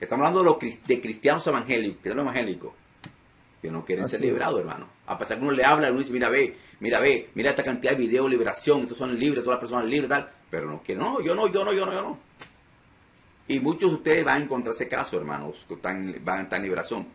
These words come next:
Speaker 1: Muchos de ustedes van a encontrar ese caso, que la persona no quieren, no quieren ser liberado.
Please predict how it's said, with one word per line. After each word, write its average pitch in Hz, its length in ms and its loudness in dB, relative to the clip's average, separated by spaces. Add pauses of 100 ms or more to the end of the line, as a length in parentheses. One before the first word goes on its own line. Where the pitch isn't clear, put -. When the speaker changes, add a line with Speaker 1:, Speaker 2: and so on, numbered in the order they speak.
(120)
Speaker 1:
Muchos 117 200 -6
de 135 80 -2
ustedes 117 180 -2
van 117 60 -2
a - 20 -6
encontrar 107 220 -8
ese 113 120 -6
caso, - 280 -6 (400)
que - 80 -6
la 90 100 0
persona 98 320 -4
no 92 340 -4
quieren, 113 360 -2
no 82 140 -10
quieren 87 160 -6
ser 90 120 -8
liberado. 64 360 -6